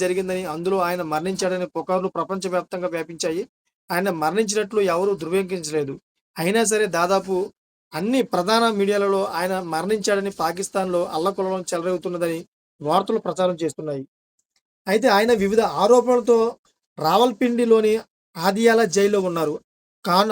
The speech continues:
ఆరోగ్యం, భద్రతపై అనిశ్చిత పెరుగుతున్న తరుణంలో ఆయన మరణించారనే వదంతులు ఆఫ్ఘన్ సోషల్ మీడియాలో వర్గాల్లో కూడా విస్తరించడం పరిస్థితిని మరింత ఉధృతం చేసింది. అయితే ఈ ఆరోపణలపై పాకిస్తాన్ ప్రభుత్వం ఇప్పటి వరకు ఎలాంటి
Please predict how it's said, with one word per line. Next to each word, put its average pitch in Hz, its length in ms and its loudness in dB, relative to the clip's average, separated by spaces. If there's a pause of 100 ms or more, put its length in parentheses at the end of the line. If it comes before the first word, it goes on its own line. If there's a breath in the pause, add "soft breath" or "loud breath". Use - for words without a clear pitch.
(120)
ఆరోగ్యం, 202 360 2 (100)
భద్రతపై 190 460 0 (180)
అనిశ్చిత 190 340 -4 (100)
పెరుగుతున్న 190 380 -2 (100)
తరుణంలో 190 420 2 (500)
ఆయన 185 220 2 (120)
మరణించారనే 202 600 0 (120)
వదంతులు 190 400 -2 (180)
ఆఫ్ఘన్ 175 360 0 (100)
సోషల్ 185 340 -4
మీడియాలో 190 320 -2
వర్గాల్లో 180 500 0
కూడా 170 160 -2 (500)
విస్తరించడం 202 540 0 (120)
పరిస్థితిని 190 440 -4
మరింత 196 260 -2 (100)
ఉధృతం 170 380 -6
చేసింది. 143 300 -6 (440 soft breath)
అయితే 202 280 2
ఈ - 20 2 (120)
ఆరోపణలపై 214 520 2 (140)
పాకిస్తాన్ 196 420 -4 (100)
ప్రభుత్వం 196 420 -2
ఇప్పటి 180 240 0
వరకు 185 180 -2 (100)
ఎలాంటి 185 260 -4